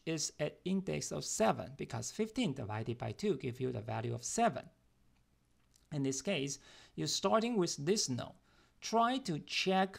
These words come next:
with its children's, fourteen and fifteen, understand sixty-three is good. And that's what we need to check for this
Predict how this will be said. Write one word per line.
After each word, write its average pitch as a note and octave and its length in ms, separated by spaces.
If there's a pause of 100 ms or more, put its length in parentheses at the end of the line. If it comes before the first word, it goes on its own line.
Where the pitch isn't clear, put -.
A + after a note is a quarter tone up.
(120)
with D3 340 (140)
its D#3+ 240
children's, - 840 (180)
fourteen G3 560
and D#3 140
fifteen, F3 640 (640)
understand E3+ 520
sixty-three G3 760 (120)
is - 200
good. A3 240 (420)
And B2+ 240 (280)
that's C#3 340 (340)
what E3 220
we D3 100
need C#3+ 160
to C#3+ 80
check - 360 (880)
for C3 120
this C3+ 260